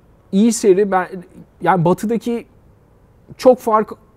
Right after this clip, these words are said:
olmadığını düşünüyorum ama yine de Golden State Phoenix finali bekliyorum. Bence Doğu daha sert. Yani ilk turda da gördük. Şimdi yarı finalde muazzam seriler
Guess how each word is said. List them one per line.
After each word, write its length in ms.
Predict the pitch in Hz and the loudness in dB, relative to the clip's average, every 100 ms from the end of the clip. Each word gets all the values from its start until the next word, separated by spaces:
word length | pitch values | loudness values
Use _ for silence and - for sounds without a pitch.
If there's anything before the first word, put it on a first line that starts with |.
| 208 | 6
olmadığını 560 | 220 233 196 165 156 | 6 6 2 0 -2
düşünüyorum 420 | 139 - 170 170 | -6 -8 -6 -6
ama 180 | 220 175 | -4 -4
yine 240 | 202 214 160 | -4 -2 -2
de 60 | |
Golden 320 | 180 175 170 | 0 0 -2
State 260 | 170 - 170 | -4 -6 -8
Phoenix 500 | - 185 170 - - | -6 -8 -8 -12 -18
finali 320 | - 135 127 | -12 -10 -6
bekliyorum. 440 | 117 113 139 180 208 - - - | -6 -6 -6 -6 -10 -18 -16 -10
Bence 340 | 196 214 143 | -4 -2 0
Doğu 240 | 143 214 147 | 2 0 0
daha 340 | 147 196 - _ | -2 -2 -6 _
sert. 500 | - - 104 - - _ _ _ _ _ _ _ _ _ _ | -18 -16 -16 -20 -20 _ _ _ _ _ _ _ _ _ _
Yani 120 | 190 - | -12 -4
ilk 200 | 180 - | -4 -4
turda 300 | 185 175 190 | -4 0 0
da 80 | 214 | 0
gördük. 520 | 185 170 175 - - _ _ _ _ _ _ | 0 -4 -6 -14 -20 _ _ _ _ _ _
Şimdi 260 | - 170 | -8 -6
yarı 280 | 180 143 175 | 0 0 0
finalde 420 | 190 180 156 156 | -2 -8 -8 -8
muazzam 520 | 190 165 170 170 202 185 | -8 -4 -4 -4 -6 -4
seriler 500 | 165 156 175 190 | -2 -2 0 0